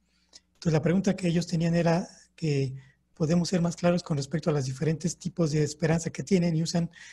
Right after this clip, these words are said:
y de las que hablan las personas. Y entonces, bueno, ellos, eh, tenían la hipótesis de que había diferentes tipos de, eh, esperanza. Y efectivamente encontraron dos tipos de esperanza. La esperanza que le llaman fácil,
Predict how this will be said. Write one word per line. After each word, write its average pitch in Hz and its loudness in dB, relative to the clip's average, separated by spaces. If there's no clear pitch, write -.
y 156 0
de 151 2
las 131 0
que 151 -4
hablan 143 0
las 139 -2
personas. 208 0
Y 180 0
entonces, 160 2
bueno, 175 6
ellos, 190 4
eh, 143 0
tenían 170 4
la 180 6
hipótesis 180 0
de 170 0
que - -2
había 180 4
diferentes 165 0
tipos 156 0
de, 143 2
eh, 160 -4
esperanza. - 2
Y 170 0
efectivamente 185 4
encontraron 165 0
dos 170 2
tipos 160 0
de 143 -2
esperanza. 185 0
La 139 0
esperanza 165 -2
que 143 -8
le 143 -4
llaman 160 -4
fácil, 196 2